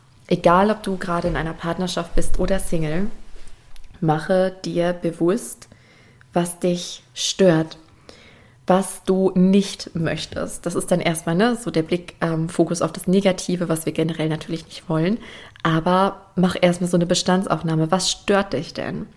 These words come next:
Und da ist auch die Frage, jetzt eher, wenn du in einer Beziehung bist, also ich nochmal ganz kurz für die Singles, die gerade zuhören, das vielleicht nicht sein wollen, erstmal habe Vertrauen, dass alles zur genau richtigen Zeit passiert.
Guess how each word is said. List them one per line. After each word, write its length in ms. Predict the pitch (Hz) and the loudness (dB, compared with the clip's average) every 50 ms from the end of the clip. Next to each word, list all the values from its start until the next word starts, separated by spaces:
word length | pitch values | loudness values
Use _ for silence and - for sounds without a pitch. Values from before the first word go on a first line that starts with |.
| - - - - - - - - - - - - - - - _ _ _ | -20 -20 -20 -20 -20 -20 -20 -20 -20 -20 -20 -20 -20 -20 -20 _ _ _
Und 540 | - 175 170 170 165 170 170 165 165 165 165 | 0 2 4 4 2 2 0 0 -2 0 0
da 120 | - 175 170 | 2 2 2
ist 120 | 175 - | 2 2
auch 100 | - 180 | 0 0
die 120 | - 190 | 0 -4
Frage, 800 | 175 - - 180 175 175 175 170 170 151 151 160 170 185 208 233 - | -8 -6 -2 0 2 2 2 2 2 0 0 0 0 -2 -4 -6 -2
jetzt 280 | 190 175 170 170 - - | 0 0 0 0 0 2
eher, 200 | 175 170 170 170 | 2 4 4 4
wenn 140 | 170 165 170 | 2 0 0
du 60 | 170 | 0
in 80 | 156 | 0
einer 180 | - 165 165 160 | 0 0 0 -2
Beziehung 480 | 156 151 - - - 165 160 160 156 160 | -4 -6 -8 -6 -2 -2 0 0 2 2
bist, 240 | 196 233 226 - | 0 0 0 -2
also 120 | - 165 160 | -2 -2 -2
ich 260 | - - - - - | -2 -4 -6 -6 -2
nochmal 260 | 175 175 165 185 175 | -2 0 0 0 0
ganz 240 | 180 170 175 180 - | 0 0 -2 -4 -4
kurz 300 | - - 180 180 - - | -4 -2 -2 -2 -4 -4
für 120 | - 170 | -4 -2
die 300 | 160 165 160 156 147 - - | 0 0 2 0 0 -2 -2
Singles, 340 | - - 196 202 196 190 - | 0 2 2 4 2 2 0
die 120 | 170 156 | -4 -4
gerade 240 | - 151 160 165 160 | -2 -2 -4 -4 -4
zuhören, 500 | - - 160 160 156 - 135 170 196 196 - - - - - - - | -6 -6 -6 -4 -2 0 2 2 0 -2 -4 -10 -18 -18 -18 -12 -8
das 180 | - 170 - - | -6 -4 0 2
vielleicht 180 | 165 160 160 | 2 2 2
nicht 140 | 180 165 - | 2 0 2
sein 320 | - 165 175 185 185 175 | 2 4 4 4 2 0
wollen, 320 | 175 156 151 160 170 185 196 - - - - - - - - - - | 0 0 0 0 0 -2 -4 -6 -10 -18 -20 -20 -20 -20 -20 -2 2
erstmal 400 | 175 170 175 175 - 175 165 165 | 4 4 4 4 4 4 4 4
habe 180 | 170 165 165 | 4 4 2
Vertrauen, 440 | 165 - 160 160 - - 175 170 165 | 2 0 -4 -4 -2 0 2 2 2
dass 140 | 170 165 - | 2 0 0
alles 260 | - 160 160 160 - | -2 -2 -2 -4 -4
zur 140 | - - 165 | -4 -4 -2
genau 220 | 170 160 156 160 | 0 0 0 0
richtigen 380 | 160 165 160 160 170 160 170 - | 0 -2 -2 -4 -4 -4 -4 -4
Zeit 300 | - - 160 160 160 160 | -2 0 2 2 2 2
passiert. 640 | - 170 165 - - - 165 196 226 285 - - | -2 -6 -6 -4 -2 -2 0 0 0 -2 -4 -8